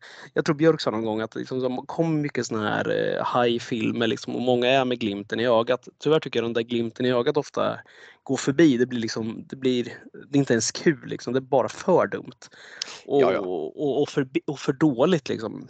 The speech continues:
Speaker 1: Men den här var liksom, den var så pass dum <laughs> så att det blev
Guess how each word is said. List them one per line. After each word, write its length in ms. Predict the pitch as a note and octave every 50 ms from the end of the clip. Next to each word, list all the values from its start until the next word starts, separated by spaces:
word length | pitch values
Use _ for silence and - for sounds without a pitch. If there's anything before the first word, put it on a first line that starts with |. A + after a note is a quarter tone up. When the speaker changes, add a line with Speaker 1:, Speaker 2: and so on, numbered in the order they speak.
| - -
Speaker 1:
Men 160 | C#3 D3+ E3
den 100 | E3+ D3+
här 220 | F3+ C4 C4+ G3
var 320 | D3+ B2+ B2+ C3 C3 A#2+ A#2
liksom, 260 | A#2+ A#2+ - - C3+
den 160 | E3+ F#3 G3
var 380 | F#3 D#3+ C3+ C3 - - - -
så 280 | - - - - C3+ C3
pass 280 | - B2 B2+ - - -
dum 260 | - C3 B2 B2 B2+
<laughs> 40 | B2
så 180 | - - -
att 80 | - -
det 80 | C#3
blev 280 | B2+ B2+ - - - -